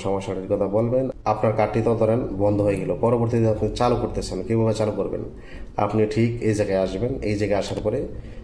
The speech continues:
একটু নিচে দেখতে পাবেন অ্যাক্টিভ মাদা প্লে, ঠিক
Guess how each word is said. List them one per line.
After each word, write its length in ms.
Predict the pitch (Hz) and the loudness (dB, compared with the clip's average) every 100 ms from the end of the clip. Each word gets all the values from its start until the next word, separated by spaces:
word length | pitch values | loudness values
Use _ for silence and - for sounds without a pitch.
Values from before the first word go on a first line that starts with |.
| - 131 | -6 -2
একটু 160 | 123 127 | 0 2
নিচে 160 | 120 113 110 | 2 4 2
দেখতে 140 | 107 | 2
পাবেন 200 | 101 117 127 113 | 2 2 0 0
অ্যাক্টিভ 360 | 110 110 127 139 - 101 | 0 2 0 -2 -2 0
মাদা 220 | 101 95 - | 0 0 -4
প্লে, 160 | - - - | -6 -10 -8
ঠিক 120 | 123 | 0